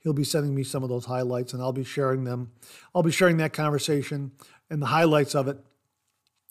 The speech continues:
on the Monday morning mailbag. But on my way home, I wanted to stop at Grandpa's Cheese Barn. Have you ever heard of Grandpa's Cheese Barn? It's in Ashland, Ohio. Its, uh, address is six six eight U S Highway two fifty East,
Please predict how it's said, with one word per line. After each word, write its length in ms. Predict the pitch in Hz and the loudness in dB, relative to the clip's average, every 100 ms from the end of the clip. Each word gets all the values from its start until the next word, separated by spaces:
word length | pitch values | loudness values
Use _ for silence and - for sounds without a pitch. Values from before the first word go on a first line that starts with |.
| - | 4
on 140 | 180 | 6
the 80 | 156 | 6
Monday 220 | 156 151 | 4 4
morning 240 | 147 135 135 | 4 4 4
mailbag. 420 | 151 151 117 123 - _ - - - | 2 2 2 0 -8 _ -20 -10 4
But 100 | 190 | 6
on 60 | |
my 120 | 180 | 6
way 200 | 170 208 | 6 6
home, 320 | 180 202 208 185 | 6 6 4 4
I 180 | 180 233 | 6 6
wanted 320 | 190 180 180 | 6 4 4
to 60 | 175 | 0
stop 460 | - 160 160 160 | 0 4 4 4
at 180 | 156 127 | -4 -6
Grandpa's 600 | 120 147 156 151 143 - | -2 0 0 0 -2 -4
Cheese 600 | - - - 190 202 156 | -6 -10 -4 0 2 2
Barn. 300 | 120 113 101 | 0 -4 -6
Have 180 | 127 143 | -2 2
you 120 | 165 | 6
ever 180 | 240 269 | 6 6
heard 180 | 247 302 | 6 4
of 120 | 190 | 2
Grandpa's 480 | 202 240 240 214 - | 4 4 4 -2 -2
Cheese 400 | - 233 247 180 | -6 -2 -2 0
Barn? 420 | 220 233 247 233 _ - - - - | 2 4 2 -2 _ -20 -20 -20 0
It's 200 | 196 185 | 2 4
in 140 | 175 185 | 0 -2
Ashland, 540 | 190 233 269 269 269 262 | -4 2 2 2 2 4
Ohio. 840 | 254 170 170 143 127 127 175 185 - - - - 196 | 6 4 2 2 2 0 -2 -4 -14 -20 -20 -6 4
Its, 360 | 185 - - | 4 4 4
uh, 240 | 196 175 180 | 8 8 8
address 460 | 214 254 196 180 165 | 6 4 4 4 2
is 100 | 135 | 0
six 380 | - 277 - - | 0 0 -2 -2
six 400 | - 254 - - | -2 -2 -6 -8
eight 320 | 220 196 190 175 | 0 2 2 -2
U 260 | 160 220 | 0 2
S 180 | 214 - | 2 0
Highway 580 | - 180 185 185 175 170 | -6 4 6 6 4 2
two 260 | - 214 | -2 -8
fifty 480 | 151 190 - 196 185 | -4 -6 -6 -10 -12
East, 400 | 190 143 120 - | -8 -8 -8 -12